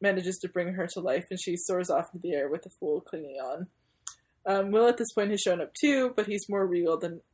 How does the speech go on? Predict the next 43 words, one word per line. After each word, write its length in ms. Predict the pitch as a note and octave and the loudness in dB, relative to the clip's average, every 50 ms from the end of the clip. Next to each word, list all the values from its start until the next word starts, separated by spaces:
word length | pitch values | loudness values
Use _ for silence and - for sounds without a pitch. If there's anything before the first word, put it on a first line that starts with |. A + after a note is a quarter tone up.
| _ | _
Will. 460 | - F#3+ G3+ G3 F#3+ F3+ F#3 F#3 F#3 _ _ _ _ _ _ _ _ _ - | -2 2 6 6 8 6 6 4 0 _ _ _ _ _ _ _ _ _ 4
Fitz 200 | A3+ A3 - - | 4 6 4 4
tells 260 | - A3+ G3 G3 - G#3+ | 6 8 8 8 6 4
him 80 | G#3 | 0
that 160 | G3+ F3+ F#3+ | 0 0 0
he's 200 | F3+ G3 F#3+ - - | 0 -2 -2 0 2
won 220 | G3 F#3 F#3 F#3 F3 | 4 2 2 2 -4
because 340 | F3+ - - G3 F#3 F3 | -6 -4 -2 -2 -2 0
Verity's 420 | - F3 F3 F3 F3+ F3+ F3+ F3+ - | 2 4 4 4 4 2 0 0 0
dragon 380 | - F3 D#3+ E3 D#3+ D#3+ D#3+ | 0 2 2 2 0 -2 -2
is 140 | E3 E3+ E3 | -2 -2 -2
already 260 | F3+ E3 E3+ E3+ E3 | 0 0 0 0 0
off 160 | F#2+ E2+ E3 - | -2 -2 -4 -6
to 80 | - | -6
save 280 | - - - F3+ E3+ D#3+ | -8 -4 -2 -2 -4 -4
the 40 | D#3+ | -6
day, 240 | - - D#3+ D#3 E3 | -4 0 0 0 0
but 160 | D#3 E3 D3 - | 0 -4 -6 -2
Regal 260 | E3+ F#3+ G3+ G3+ G3+ | -2 0 2 2 2
tells 320 | F#3+ G3 G3 E3+ F3 F3 - | 2 2 0 0 0 0 -2
him 200 | F3 E3+ E3 D#3+ | -6 -6 -6 -4
that, 200 | D#3+ D3 - - _ _ _ _ _ _ _ _ _ _ _ _ _ _ - | -4 -4 -4 -6 _ _ _ _ _ _ _ _ _ _ _ _ _ _ 0
uh, 280 | - E3+ D#3+ D3 C3 A#2+ - - | 2 2 4 2 0 -2 -2 2
that 160 | G3 F#3+ F3 | 2 2 4
means 160 | F#3+ F#3+ F#3 | 2 2 2
all 120 | F3+ E3+ F3+ | 2 2 2
he 80 | F#3 F#3 | 0 0
has 180 | F#3+ - F#3 - - | -2 -2 -2 -4 -6
to 60 | - - | -4 2
care 140 | A3 F#3 F3+ | 4 6 6
about 220 | E3+ E3 D3 - | 6 6 4 4
is 120 | F3+ F#3 - | 2 -2 -4
killing 260 | - G3+ E3+ D#3 F3+ F#3 | -4 -4 -4 -4 -4 -2
him, 420 | A3 B3+ B3 A#3+ A#3+ A#3 A#3 A#3 _ _ _ _ _ _ _ _ _ _ _ _ - | 0 2 2 2 2 -2 -4 -6 _ _ _ _ _ _ _ _ _ _ _ _ 0
and 180 | - G#3 G3 F#3+ | 2 2 4 4
that 120 | F3+ F#3+ | 2 2
he 160 | G3 G#3 G#3 | 2 0 0
has 260 | G3 G3+ F#3+ F#3+ F#3 F3+ | 2 2 2 2 2 0
more 140 | F#3 F3+ | 0 0
than 140 | F3 E3+ F#3+ | 0 0 2
one 180 | F3+ F#3 F#3 F3+ | 2 0 0 0
coterie. 520 | - F#3+ D3 C#3 C#3 B2 B2 D#3+ G#3+ F#3+ - | -2 -4 -4 -4 -4 -4 -4 -4 -4 -6 -8
He 120 | F#3+ F#3+ | -12 -14